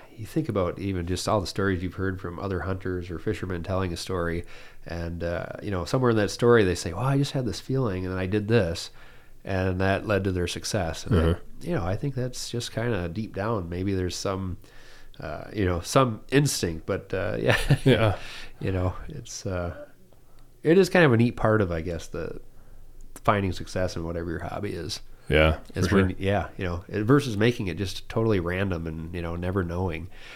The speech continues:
Speaker 1: There's always a little bit of never knowing, but, uh, you know, I guess it,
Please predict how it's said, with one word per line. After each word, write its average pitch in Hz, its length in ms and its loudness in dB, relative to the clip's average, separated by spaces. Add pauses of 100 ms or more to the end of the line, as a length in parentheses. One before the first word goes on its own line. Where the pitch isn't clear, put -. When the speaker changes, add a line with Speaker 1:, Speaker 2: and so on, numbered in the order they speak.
(140)
Speaker 1:
There's 165 140 6
always 156 260 8
a 95 40 0
little 104 140 4
bit 95 120 0
of 85 80 -2
never 85 240 -2
knowing, 87 360 -2
but, 82 240 -6
uh, 87 240 0 (280)
you 98 80 -4
know, 87 120 -6
I 98 100 -4
guess 117 180 -2
it, - 160 -6